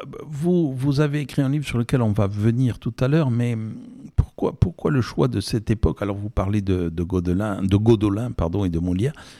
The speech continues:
Pourquoi le, le choix de cette époque particulièrement ? Vous avez une dilection, euh, pour, euh, Gaudolin, pour Molière, pour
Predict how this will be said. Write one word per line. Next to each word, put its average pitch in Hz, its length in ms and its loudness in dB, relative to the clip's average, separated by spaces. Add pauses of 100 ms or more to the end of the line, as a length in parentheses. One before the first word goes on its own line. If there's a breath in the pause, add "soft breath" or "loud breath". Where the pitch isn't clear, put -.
(320 loud breath)
Pourquoi - 400 0
le, - 160 -2
le 104 180 2
choix 139 300 0
de 110 100 -2
cette - 300 -6
époque - 340 -2
particulièrement ? 113 880 -4
Vous 120 220 0
avez 110 160 -2
une 113 100 -4
dilection, 107 680 -4 (440)
euh, 110 180 -8 (120)
pour, 110 340 0
euh, 110 260 4
Gaudolin, 117 540 4
pour 123 180 -2
Molière, 120 640 -2
pour 214 160 -2